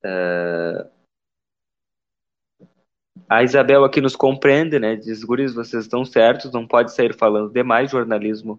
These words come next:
com responsabilidade." Falando em jornalista, por aqui, Jean Borsatti,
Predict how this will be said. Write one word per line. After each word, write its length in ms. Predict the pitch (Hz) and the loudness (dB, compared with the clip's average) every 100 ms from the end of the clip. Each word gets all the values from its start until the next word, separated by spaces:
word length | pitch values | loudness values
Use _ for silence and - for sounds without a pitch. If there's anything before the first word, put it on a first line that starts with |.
| _ | _
com 120 | 104 | -8
responsabilidade." 1080 | 107 107 110 107 - 98 101 120 123 127 - - _ _ _ _ _ _ _ | -8 -10 -12 -6 -6 -6 -10 -2 2 2 -2 -14 _ _ _ _ _ _ _
Falando 540 | - 170 156 160 151 - | 2 4 4 4 0 2
em 160 | 165 151 | 4 4
jornalista, 840 | 147 139 151 156 160 185 - 196 - _ | 4 4 2 4 2 2 0 0 -2 _
por 140 | 127 | 0
aqui, 520 | 131 131 - 131 123 - | 2 0 -4 -4 -6 -14
Jean 360 | - 117 117 113 | -8 -2 0 2
Borsatti, 680 | 120 123 - 151 170 - | 0 0 2 2 2 -8